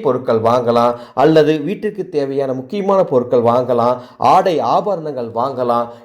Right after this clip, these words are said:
எதை வாங்கினாலும் சரி, உங்களால முடிஞ்ச, உங்க சக்திக்குண்டான அளவுக்கு எதை வாங்கினாலும் சரி. ரொம்ப முக்கியம், கடன் வாங்கி எதையும் வாங்காதீங்க. நல்லா புரிஞ்சுக்கோங்க. அட்சய திருதி நாள்ல உங்க கையில என்ன இருக்கோ அதை கொண்டு என்ன பொருளை வாங்க முடியுமோ அதை வாங்குங்க.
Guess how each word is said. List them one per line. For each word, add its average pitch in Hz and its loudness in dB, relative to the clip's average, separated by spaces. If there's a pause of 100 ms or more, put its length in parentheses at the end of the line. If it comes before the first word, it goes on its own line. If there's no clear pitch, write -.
(260)
எதை 247 6
வாங்கினாலும் 156 -2
சரி, 113 -10
உங்களால 131 0
முடிஞ்ச, 196 -6 (120)
உங்க 180 -8
சக்திக்குண்டான 165 0
அளவுக்கு 190 -2 (120)
எதை 254 4
வாங்கினாலும் 160 0
சரி. 120 -2 (380)
ரொம்ப 240 4
முக்கியம், 156 -2 (360)
கடன் 262 4
வாங்கி 220 0
எதையும் 147 -2
வாங்காதீங்க. 113 -6 (120)
நல்லா 135 -2 (100)
புரிஞ்சுக்கோங்க. 120 -2 (560)
அட்சய 240 0
திருதி 165 -2
நாள்ல 143 -2 (100)
உங்க 135 0
கையில 233 2 (200)
என்ன 170 -4 (160)
இருக்கோ 135 0 (500)
அதை 165 4 (420)
கொண்டு 185 -2 (240)
என்ன 190 -6 (140)
பொருளை 156 0
வாங்க 151 0
முடியுமோ 135 -2
அதை 127 2
வாங்குங்க. 127 2